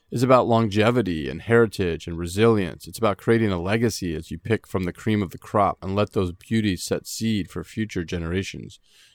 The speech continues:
You may be thinking that it's hard enough to grow a crop to harvest, right? Why go the extra step and use up valuable time and space to save your own seeds?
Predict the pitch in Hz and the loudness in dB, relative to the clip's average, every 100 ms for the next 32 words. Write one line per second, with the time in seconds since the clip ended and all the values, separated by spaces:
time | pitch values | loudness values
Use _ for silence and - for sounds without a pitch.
0 | - 127 156 139 123 123 110 107 98 92 | 2 6 6 6 4 2 2 2 2 0
1 | - 110 110 104 87 - 87 92 76 - | 0 2 4 2 -2 -4 -6 -2 -2 -2
2 | 90 - 90 - 98 85 - - 90 98 | -4 -4 -6 0 0 0 -6 -6 -4 -4
3 | - _ _ - 104 120 117 113 101 95 | -6 _ _ 0 4 6 6 6 6 2
4 | - 98 - - 92 - - 95 95 95 | 0 -8 -6 0 0 -2 -8 -6 -2 -2
5 | 90 85 98 95 92 87 - 101 90 80 | -2 -2 -2 0 -2 -4 -4 -4 -4 -6
6 | - 98 85 80 90 - 95 87 85 82 | -8 -4 -4 -6 -12 -6 -4 -2 -4 -4
7 | 78 - 87 60 50 | -8 -8 -6 -8 -10